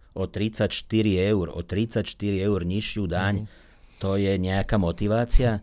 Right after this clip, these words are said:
Speaker 2: Mhm.
Speaker 1: Čiže tá, toto daňové zvýhodnenie tých, ktorí si dobrovoľne sporia v treťom pilieri, by malo byť o mnoho vyššie.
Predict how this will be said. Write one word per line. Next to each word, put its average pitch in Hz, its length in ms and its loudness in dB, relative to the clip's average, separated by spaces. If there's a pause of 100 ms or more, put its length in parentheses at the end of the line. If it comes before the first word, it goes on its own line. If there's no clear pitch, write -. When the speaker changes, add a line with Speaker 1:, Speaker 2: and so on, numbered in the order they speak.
(220)
Speaker 2:
Mhm. 113 100 -12
Speaker 1:
Čiže 101 220 -2
tá, 107 160 -2
toto - 340 -6
daňové 113 400 4
zvýhodnenie 113 800 0
tých, 107 320 -2
ktorí 104 240 -2
si 98 160 -6
dobrovoľne 110 840 4
sporia 101 680 0 (480)
v - 100 -18
treťom 104 380 0
pilieri, 92 640 0
by 87 160 -6
malo 101 240 0
byť 92 240 -4
o 104 80 -2
mnoho 117 320 2
vyššie. 120 340 -2